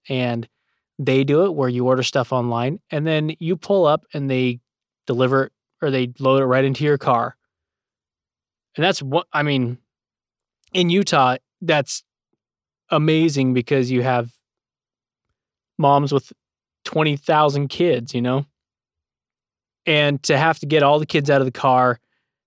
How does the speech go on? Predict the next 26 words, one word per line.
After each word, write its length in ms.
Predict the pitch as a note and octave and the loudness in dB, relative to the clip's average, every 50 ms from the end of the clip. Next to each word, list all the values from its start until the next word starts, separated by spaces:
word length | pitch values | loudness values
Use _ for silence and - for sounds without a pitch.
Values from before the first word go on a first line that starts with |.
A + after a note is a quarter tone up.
| _ - | _ -8
and 500 | C#3 B2 A#2+ A#2+ A#2 A#2 A#2 A#2 A#2 A#2 | -6 -4 -2 -2 -2 -2 -4 -4 -6 0
go 260 | - C#3 C#3+ D3+ D#3 | 2 2 4 4 4
in 320 | D3+ D3 D3 C#3+ C#3+ C#3+ D3 | 2 2 0 0 0 -2 -2
and 520 | D3 - C#3 B2 B2 A#2+ A#2 A#2 A#2 A2+ | -4 -4 -4 -2 -2 -2 -2 -4 -4 -4
deal 240 | - D3+ D#3+ F3+ F#3+ | -2 0 2 4 2
with 140 | F3+ D#3 - | 2 2 0
them 240 | F#3 F3 F3+ F3 E3 | 0 0 0 0 -4
throughout 640 | - - C#3 C3 B2+ B2 B2 A#2+ - - - - - _ _ _ _ _ _ _ | -6 -4 -2 0 2 2 0 0 -4 -8 -20 -20 -20 _ _ _ _ _ _ _
the 100 | - C3+ | -6 -6
entire 440 | B2 A2+ - - - C3+ D3 D#3+ E3 | -6 -6 -6 -4 -2 0 2 2 2
shopping 420 | D3 - E3 D3+ C#3+ - C#3+ C3+ C3 | 2 2 0 0 0 0 -2 -4 -4
experience 680 | A#2 - - _ - C3 B2 B2 A#2+ A#2 A#2 - - - _ _ _ _ _ _ _ _ _ _ _ _ _ _ _ _ _ _ | -6 -8 -12 _ -6 -4 -4 -2 -4 -4 -6 -8 -10 -12 _ _ _ _ _ _ _ _ _ _ _ _ _ _ _ _ _ _
is 200 | - E3+ D3+ B2+ | -2 -2 0 0
a 80 | C#3+ C3+ | 2 2
nightmare. 760 | C3 C3 B2+ C3+ C3+ C#3+ D3 C#3+ C3 A#2+ A#2 A2+ A2+ A#2 - _ _ _ _ _ _ _ _ _ _ _ _ _ _ _ _ - | 2 2 2 2 2 0 -2 -2 -6 -6 -6 -6 -6 -8 -12 _ _ _ _ _ _ _ _ _ _ _ _ _ _ _ _ -4
I 60 | F#3 F3 | -2 2
mean, 100 | F#3 G3+ | 4 4
we 140 | A3 A3 | 4 4
only 160 | G#3+ F#3+ E3 C#3+ | 4 4 2 0
have 140 | C3+ B2 - - | 0 -2 -6 -10
two 220 | - - G3+ F3 D#3 | -6 -2 -2 -2 -2
kids, 420 | - - - F#3 F3+ D#3 C#3 B2 C3+ | -2 0 0 2 2 2 0 -2 -2
and 120 | C3 C3 | -2 -2
it's, 280 | C3 A#2+ - - - _ _ _ _ _ _ _ _ _ _ _ _ _ _ - | -2 -4 -6 -14 -18 _ _ _ _ _ _ _ _ _ _ _ _ _ _ -6
it's 260 | D#3 D3+ D#3 - - | -2 -2 -2 -2 -4
rough. 560 | C3+ B2 C3 C#3+ D3 B2+ A2+ - - - - | -4 0 0 2 2 0 -2 -4 -10 -20 -20